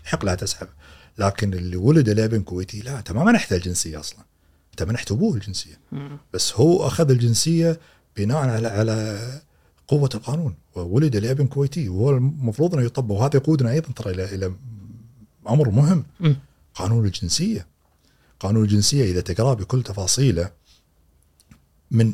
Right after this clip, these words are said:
Speaker 1: أفضل القوانين اللي كتبت في الكويت. اللي كتبوا القانون ناس على مستوى عالي من الوعي والإدراك وال-، والنظرة المستقبلية.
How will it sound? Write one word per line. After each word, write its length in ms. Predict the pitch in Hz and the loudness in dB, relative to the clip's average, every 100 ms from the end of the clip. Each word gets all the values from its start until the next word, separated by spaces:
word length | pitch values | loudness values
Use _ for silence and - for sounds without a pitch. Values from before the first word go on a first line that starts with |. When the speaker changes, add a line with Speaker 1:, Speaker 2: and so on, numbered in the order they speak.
| - | -2
Speaker 1:
أفضل 380 | - - 196 170 | -8 -6 -2 0
القوانين 400 | 139 113 113 156 | 0 0 0 0
اللي 120 | 127 | 0
كتبت 360 | - 147 143 - | -2 -6 -6 -10
في 60 | |
الكويت. 360 | - - 175 - _ _ _ _ _ _ _ - - _ _ _ 117 | -14 -16 -14 -14 _ _ _ _ _ _ _ -20 -20 _ _ _ 2
اللي 140 | 135 | 2
كتبوا 320 | 131 151 156 | 2 2 4
القانون 500 | 135 90 104 151 95 | 4 2 4 4 4
ناس 440 | 98 139 - - - | 2 2 2 -2 -4
على 140 | 87 | -2
مستوى 420 | 98 - 127 117 | 0 0 0 0
عالي 340 | 87 110 143 123 | 2 4 6 6
من 140 | 95 | 4
الوعي 300 | 87 117 131 | 4 4 4
والإدراك 560 | 104 82 95 120 131 - | 2 2 2 2 2 -2
وال-، 80 | 98 | -4
والنظرة 540 | 90 92 104 131 131 | -4 0 2 4 6
المستقبلية. 680 | 113 - 98 92 113 160 85 | 4 2 0 0 2 0 -2